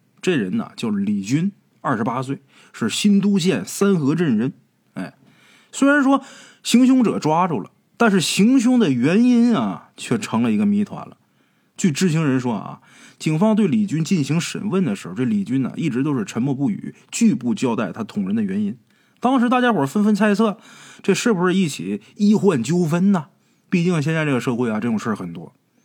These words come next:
是不是哪个患者对罗广平医生心生怨恨，所以呢，顾李军儿对罗广平行凶呢？都这么猜，但是也没法确定，李军儿不交代啊。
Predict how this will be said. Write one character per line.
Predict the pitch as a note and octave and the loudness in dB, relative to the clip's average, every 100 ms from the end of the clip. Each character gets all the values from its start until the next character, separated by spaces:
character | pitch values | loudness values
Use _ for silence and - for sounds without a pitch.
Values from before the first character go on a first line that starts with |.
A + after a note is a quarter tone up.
| _ _ | _ _
是 | - C#4 | -2 2
不 | B3 | 4
是 | C#4 | 2
哪 | - | 0
个 | D3+ | -2
患 | F#3+ C#4+ C#4 F3 | 0 2 4 2
者 | G2+ | -2
对 | G#2+ G#3 | 0 2
罗 | C#3 G3+ | 4 4
广 | D#3+ G#2+ | 2 0
平 | D3+ G3+ | 2 2
医 | F#3 | 4
生 | D#3 F3 | 2 0
心 | - G#3 | 2 2
生 | F#3 G3 | 4 4
怨 | A3 A3 D3 | 4 2 2
恨， | G3+ G#3 G#2 - _ | 2 0 -4 -14 _
所 | - F#3+ C#4 | 0 2 4
以 | E3+ | 2
呢， | A#2 A#2 - _ | 0 -2 -6 _
顾 | G3+ | 2
李 | D3 A2+ | 4 4
军 | G#2 | 2
儿 | D3+ - _ | 0 -2 _
对 | - D3 | 0 2
罗 | A2+ B2 | 4 2
广 | C3+ G2 | 0 -2
平 | B2 | -4
行 | C#3+ C#3+ | -2 0
凶 | C3+ D#3+ G#3+ | 0 2 2
呢？ | F#3+ - _ _ _ _ _ _ _ _ _ | 0 -6 _ _ _ _ _ _ _ _ _
都 | C#4 | 2
这 | D4+ | 4
么 | A#3 | 2
猜， | C#3 - A3+ A#3 | 0 0 2 4
但 | A3 A3 | 2 2
是 | A3+ G3+ | 2 0
也 | A2 G#2+ | 0 -2
没 | C3 F3 | 0 2
法 | A3+ A#3 | 2 2
确 | - G#3+ | 2 2
定， | A#3+ G3 | 4 2
李 | F#3+ | 2
军 | B2+ G#3 | 2 2
儿 | |
不 | G3+ G#3+ | 2 2
交 | G#3 | 4
代 | G#3 B3 F3+ | 2 2 0
啊。 | D3 | -4